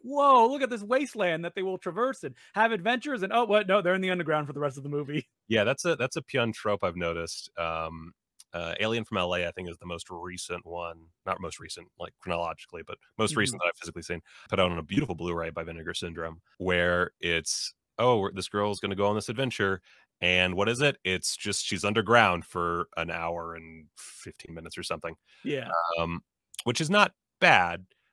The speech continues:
Speaker 2: when y-, you have, like, a decent, well, actually, when you're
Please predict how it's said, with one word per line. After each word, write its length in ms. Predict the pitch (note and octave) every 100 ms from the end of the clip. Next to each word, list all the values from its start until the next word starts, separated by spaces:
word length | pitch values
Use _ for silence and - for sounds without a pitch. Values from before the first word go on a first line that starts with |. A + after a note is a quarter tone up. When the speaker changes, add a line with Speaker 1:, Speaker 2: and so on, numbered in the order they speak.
| _ _ -
Speaker 2:
when 380 | F2+ A2 A#2+
y-, 100 | A2+ A2 _
you 260 | G#2+ G#2 G2
have, 340 | - G2 F#2
like, 200 | F2+ F2
a 60 | F#2
decent, 640 | D#2+ F#2 F2 - E2+ E2+ _
well, 140 | C#3+ D#3+
actually, 320 | D#3+ D#3 G2 - _ -
when 220 | C3+ F#3
you're 140 | F#3